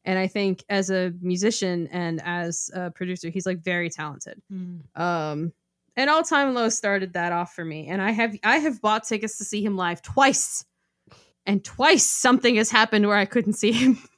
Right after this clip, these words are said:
Speaker 2: Oh, man.
Speaker 1: Twice!
Speaker 2: I remember, I do
Speaker 1: <laughs>
Speaker 2: remember you telling me about All Time Low when it first came out and being super stoked on it.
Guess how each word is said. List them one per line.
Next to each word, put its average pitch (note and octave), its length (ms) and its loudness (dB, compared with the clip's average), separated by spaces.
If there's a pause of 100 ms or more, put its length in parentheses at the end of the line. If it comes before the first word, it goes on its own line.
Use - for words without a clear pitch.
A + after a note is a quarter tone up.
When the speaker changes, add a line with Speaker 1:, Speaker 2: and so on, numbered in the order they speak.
(1700)
Speaker 2:
Oh, F3+ 180 -10
man. D#3+ 500 -10 (920)
Speaker 1:
Twice! - 760 2
Speaker 2:
I G3+ 160 -2
remember, C4+ 540 2
I G#3+ 120 2
do A#3+ 240 -4
Speaker 1:
<laughs> C4+ 40 -2
Speaker 2:
remember A3+ 880 -2 (360)
you G3+ 400 -4
telling G3+ 460 -2
me F#3+ 180 -2
about F3+ 500 -6
All E3+ 200 -6
Time F3 340 -6
Low E3+ 260 -6
when D#3+ 120 -10
it E3+ 160 -12
first D#3+ 300 -12
came D#3+ 220 -8
out E3 320 -10
and F3 100 -14
being E3 260 -14
super F3 500 -14
stoked D#3+ 460 -14
on D2 220 -10
it. - 240 -14